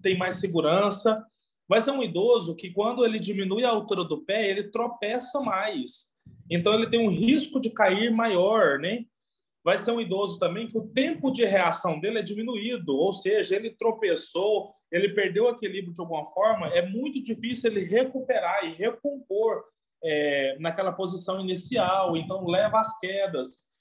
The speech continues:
Vai ser um idoso que sabe e reconhece que ele está fraco, que ele está inseguro, que ele tem medo de andar e, com isso, ele vai ter medo de cair. Consequentemente, o medo da queda vai impossibilitar ele que faça algumas funções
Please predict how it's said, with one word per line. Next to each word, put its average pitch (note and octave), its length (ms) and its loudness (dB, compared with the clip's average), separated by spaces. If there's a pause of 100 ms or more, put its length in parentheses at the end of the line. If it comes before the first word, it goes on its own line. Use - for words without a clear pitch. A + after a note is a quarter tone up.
(300)
Vai G#3 160 4
ser C4 100 -2
um B3+ 80 0
idoso G3+ 540 0
que B3+ 120 -2
sabe F#3+ 640 0
e F#3 40 -2
reconhece F#3 1080 -2 (260)
que F3 100 0
ele F#3+ 160 0
está G#3 400 0
fraco, D#3+ 500 2
que G3 80 -2
ele F#3+ 80 0
está G3+ 200 -4
inseguro, G#3 840 0 (160)
que G3+ 60 4
ele G#3 160 6
tem A3 200 4
medo C4 380 6
de G#3 100 4
andar F#3 480 2
e, - 120 -10
com C#4 220 -2
isso, C#4+ 300 -2
ele A#3 80 -4
vai A#3+ 160 -2
ter B3 160 -8
medo C4+ 340 -4
de - 140 -14
cair. G#3+ 540 -4 (380)
Consequentemente, A#3+ 840 0
o A3 40 -6
medo C4 300 0
da G#3 140 2
queda G#3+ 360 -2
vai G#3+ 140 0
impossibilitar A3+ 600 -2
ele B3 180 -4
que - 140 -20
faça G3+ 320 -4
algumas G3 320 -6
funções F#3+ 800 -2